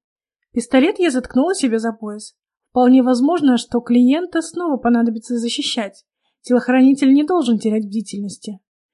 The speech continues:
Кожаная папочка в моих руках должна была завершить картину. Пока я занималась подготовкой к предстоящей операции, Виктор Владимирович, как всегда, имел беседу с тётушкой,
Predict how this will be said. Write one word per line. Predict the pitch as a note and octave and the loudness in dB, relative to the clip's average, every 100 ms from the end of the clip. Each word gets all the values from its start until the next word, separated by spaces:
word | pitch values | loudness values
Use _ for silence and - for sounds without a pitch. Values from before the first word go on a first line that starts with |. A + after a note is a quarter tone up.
| _ _ | _ _
Кожаная | - A#3+ G#3+ A#3 A#3 | 0 2 4 4 4
папочка | A3+ D#4+ F#4 - F4 | 2 -2 -2 -2 -4
в | |
моих | E4 E4 D#4+ | -2 -4 -4
руках | D#4+ E4 D#4 | -2 0 0
должна | B3+ B3 A#3 C#4 | 2 2 2 0
была | F4 E4+ | 0 0
завершить | C4 A3 - A3+ | -2 -4 -8 -12
картину. | - A#3+ - A3 G#3+ A3+ _ _ _ _ _ | -10 -12 -10 -12 -12 -16 _ _ _ _ _
Пока | A#3+ C#4 | 0 2
я | |
занималась | C4 C#4+ C#4 C4 | 4 6 6 4
подготовкой | - A3+ C4 C4 B3+ C4 | 0 -2 -2 -2 -4 -6
к | - | -6
предстоящей | A#3+ - C4+ B3+ C4 | -10 -2 0 0 0
операции, | A#3+ C4+ F#4+ - C#4 B3+ | 0 0 -4 -2 0 2
Виктор | A#3+ A#3+ | 0 0
Владимирович, | A#3 A#3 C4 F#4 F4+ E4 | 2 2 2 -2 -2 -4
как | - C#4 | -6 -8
всегда, | - A#3 G#3+ C#4+ F4+ | -6 -6 -2 -2 0
имел | C4+ A3+ | 0 0
беседу | A3 - A3+ A3 | -4 -2 -2 -2
с | |
тётушкой, | - A#3 D4+ - F#4 | -6 -8 -8 -6 -8